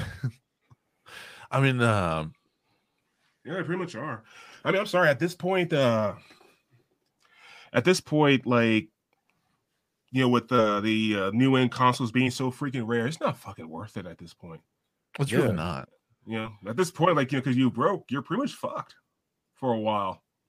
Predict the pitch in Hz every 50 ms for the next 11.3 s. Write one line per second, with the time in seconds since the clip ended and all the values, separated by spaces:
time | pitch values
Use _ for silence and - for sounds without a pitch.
0 | _ _ _ _ _ _ _ _ _ _ _ _ _ - 156 220 226 92 95 107
1 | 120 127 120 147 156 165 175 190 180 175 160 160 147 139 151 175 165 151 127 117
2 | 113 107 101 - 131 120 113 104 - - - 98 104 123 123 - 117 107 98 107
3 | 107 117 107 - 107 95 - - 104 98 90 78 - 92 95 107 - - 82 82
4 | 76 - 87 85 87 92 90 - 98 95 87 - 107 104 98 85 78 82 92 95
5 | - 98 90 80 73 90 87 85 76 80 82 78 73 - - 85 78 73 87 82
6 | 73 - - 78 - _ _ _ _ _ _ _ _ _ _ _ _ _ _ _
7 | _ _ _ _ _ _ _ _ _ _ _ _ _ _ _ _ _ _ _ _
8 | _ _ _ _ _ _ _ _ _ - 139 170 175 170 147 127 117 131 170 190
9 | 185 - _ _ _ _ _ _ - - 131 135 135 127 113 120 135 165 175 120
10 | 87 85 87 92 92 92 98 101 92 92 95 90 85 80 82 87 82 80 82 82
11 | 78 76 78 78 71